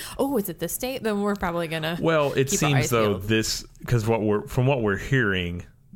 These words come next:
Speaker 2: there's obviously not gonna be a preview.
Speaker 1: Well, no, obvious-, no. <laughs>
Speaker 2: Because it's opening literally, like, this
Speaker 1: <laughs>
Speaker 2: coming
Speaker 1: Like
Speaker 2: week.
Speaker 1: Saturday. <laughs>
Speaker 2: But, um, I, I think this would be, probably pass holders are gonna have, have a similar thing where it's gonna be two hours.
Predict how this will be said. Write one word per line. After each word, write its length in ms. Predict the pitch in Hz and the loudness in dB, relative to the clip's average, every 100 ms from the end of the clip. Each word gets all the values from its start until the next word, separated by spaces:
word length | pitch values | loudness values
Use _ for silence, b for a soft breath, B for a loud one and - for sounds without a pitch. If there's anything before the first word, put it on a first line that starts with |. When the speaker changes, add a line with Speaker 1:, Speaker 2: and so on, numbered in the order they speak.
| - | -6
Speaker 2:
there's 260 | 113 104 | 0 2
obviously 300 | 104 104 104 | 2 2 0
not 140 | 95 95 | 0 0
gonna 120 | 92 | -2
be 220 | 85 80 | -2 -4
a 20 | |
preview. 920 | 85 - 120 120 110 90 82 147 151 - | -4 -2 0 2 2 0 -2 -4 -6 -2
Speaker 1:
Well, 240 | 233 208 | 0 0
no, 260 | 196 202 165 | 0 0 0
obvious-, 400 | 175 170 165 - | -2 -4 -8 -8
no. 320 | 175 98 175 | -8 -8 -6
<laughs> 20 | 156 | -2
Speaker 2:
Because 340 | 107 98 90 | -2 0 -2
it's 160 | 87 95 | -2 -2
opening 320 | 87 87 87 | -4 -6 -4
literally, 260 | 87 87 | -4 -2
like, 140 | 87 - - - | -6 -10 -18 -14
this 140 | 143 - | -14 -12
Speaker 1:
<laughs> 500 | - - - - - | -12 -10 -8 -10 -4
Speaker 2:
coming 200 | 190 - | -4 0
Speaker 1:
Like 80 | |
Speaker 2:
week. 180 | 139 131 | 2 2
Speaker 1:
Saturday. 480 | 95 - - 196 233 247 | 0 -2 -6 -2 -2 0
<laughs> 100 | - | 0
Speaker 2:
But, 280 | 123 110 107 B B B B - | 2 2 0 B B B B -2
um, 580 | 107 98 92 87 85 - - - - - - - - 107 | 0 2 0 -2 -6 -12 -20 -20 -20 -20 -20 -20 -12 -4
I, 160 | 110 - | -4 0
I 100 | 117 | -2
think 300 | - 127 107 | 2 0 2
this 180 | 107 - | 0 0
would 140 | 98 | 0
be, 340 | 104 101 98 - | 2 4 2 0
probably 300 | - 107 101 | 0 2 2
pass 340 | - 95 92 | 0 0 0
holders 200 | 104 98 | 0 -2
are 20 | 92 | 0
gonna 160 | 92 | 0
have, 220 | 92 85 | 0 -2
have 260 | - - 98 | -2 -2 -2
a 40 | |
similar 400 | 90 - 104 92 | -2 -2 0 0
thing 240 | 87 92 90 | 0 -2 0
where 100 | 92 | -2
it's 80 | - | -2
gonna 140 | 90 | -4
be 60 | 85 | -4
two 320 | - - 98 | -4 -2 -2
hours. 480 | - 71 - - - | -4 -10 -10 -12 -14